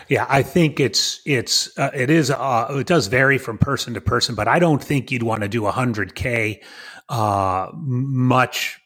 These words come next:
later than, than when Miwok is, which is the first weekend in May. And, and we have seen over the years, some runners kind of ruin their Western States by running a race like Miwok too,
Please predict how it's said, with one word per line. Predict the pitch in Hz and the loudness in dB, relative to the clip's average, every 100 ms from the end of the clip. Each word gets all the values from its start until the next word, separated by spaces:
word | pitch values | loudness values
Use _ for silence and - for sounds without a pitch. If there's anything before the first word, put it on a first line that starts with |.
| 160 | -8
later | 135 120 123 123 127 113 107 | -4 2 4 4 4 2 2
than, | 98 98 98 98 | 0 -4 -6 -10
than | 139 120 107 110 104 | -14 -6 0 0 0
when | 104 98 | -2 -2
Miwok | 113 117 98 92 - | 0 2 2 0 -2
is, | 113 101 | -4 -4
which | 98 107 | -8 -8
is | 90 | -8
the | |
first | - 113 104 - | -6 -4 -4 -6
weekend | 104 104 92 | -6 -6 -6
in | 92 | -6
May. | 110 110 101 | -2 0 0
And, | 101 101 - - - | -2 -6 -14 -10 -2
and | 127 | 0
we | 113 | 2
have | 123 143 | 2 2
seen | - 117 104 | 0 0 -2
over | 101 | -2
the | 101 98 | -4 -4
years, | 101 95 - | -2 0 0
some | 113 101 | 0 0
runners | 101 95 95 - - | 0 0 -2 -2 -4
kind | - 104 | -6 -8
of | 92 - - - - | -8 -12 -20 -18 -8
ruin | 113 135 131 104 | 0 4 4 2
their | 101 92 | -2 -2
Western | 95 92 - 90 | 0 -2 -2 -2
States | - 143 113 - | 0 2 0 -2
by | 98 | -4
running | 92 104 98 92 98 | -2 -2 -2 -6 -4
a | 117 | 0
race | 98 92 - | 0 0 -2
like | 92 - | -4 -4
Miwok | 101 92 90 90 - | -4 -2 -2 -2 -6
too, | - - 117 101 | -6 -2 0 0